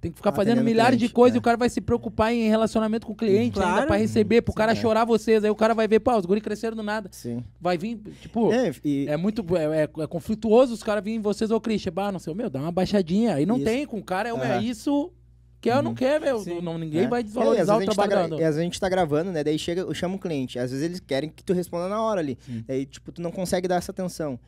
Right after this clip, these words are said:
Speaker 2: E daí, tendo assessoria, eles acabam ajudando muito mais a
Speaker 3: E
Speaker 2: gente,
Speaker 3: fica,
Speaker 2: né?
Speaker 3: o trampo fica mais organizado, né,
Speaker 2: Vai.
Speaker 3: meu? Porque ho-, hoje em dia, tu, tu tem um contrato, tu tem uma pessoa que vai,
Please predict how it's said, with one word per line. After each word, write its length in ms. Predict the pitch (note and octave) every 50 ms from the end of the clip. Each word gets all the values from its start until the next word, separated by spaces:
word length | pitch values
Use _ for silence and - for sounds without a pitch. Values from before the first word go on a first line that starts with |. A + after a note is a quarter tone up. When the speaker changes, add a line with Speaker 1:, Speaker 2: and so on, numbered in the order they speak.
| _ _ _
Speaker 2:
E 40 | -
daí, 140 | C#3 C3 C3+
tendo 180 | - C#3+ C#3 C#3+
assessoria, 440 | C#3 C#3+ D3 - - C#3+ C3+ C3+ C#3
eles 240 | C#3 C#3 C3+ -
acabam 300 | D3+ C#3 - C#3+ C#3 C#3+
ajudando 440 | C#3+ C#3+ D3+ C3+ C3 C3 C#3+ D3+ D3 - - - _ _ _ _ _ - G#2 G2 G2 G2 G#2
muito 320 | A2 A#2 A#2+ C3 - - C3
mais 180 | A#2 A#2+ C3+
a 60 | C3
Speaker 3:
E 60 | G#3+ G#3
Speaker 2:
gente, 80 | A3+
Speaker 3:
fica, 280 | B3 A#3+ C#4+ C#4 C#4 C4
Speaker 2:
né? 80 | B3
Speaker 3:
o 240 | A3+ G#3 G3+ G3 F#3+
trampo 280 | F3+ - E3+ F3+ G#3 A3+
fica 140 | - - A#3+
mais 160 | G#3+ G#3+ G#3+
organizado, 520 | A#3+ A3+ A3 G#3 G#3+ G3 - F3 F3 G3+ G#3+
né, 200 | F#3+ F3 E3+ E3+
Speaker 2:
Vai. 120 | F3 E3
Speaker 3:
meu? 220 | C#3 B2+ B2+ C3 B2 -
Porque 520 | D3+ D3 - D#3 D#3+ F3 F3 E3+ D#3+ C#3+ - _ _ _ _
ho-, 300 | - C#3 D3+ D3+ - D#3
hoje 240 | E3 F3 F3 F#3 G3+
em 60 | F#3
dia, 580 | D3+ C#3+ D#3+ E3+ F#3 G#3 A3+ A3+ A3+ A3 G#3+ G#3 -
tu, 640 | G#3+ G3+ G3 G3 F#3+ F#3+ F#3 F3 E3 D#3 C#3+ B2 A2+ - - -
tu 240 | E3 D3+ D#3 D3 D3+
tem 120 | - F3 E3+
um 100 | F3+ F3
contrato, 760 | - E3+ E3 D3+ - D#3+ E3 F3 F3 F3+ - - D#3+ D3 D3
tu 80 | - C#3+
tem 120 | - D#3+
uma 100 | D#3+ E3+
pessoa 300 | D#3+ E3 D3+ - E3 E3
que 200 | D#3+ - F3 D#3
vai, 420 | C#3+ C3+ D3 D#3 F3 F3 E3+ D3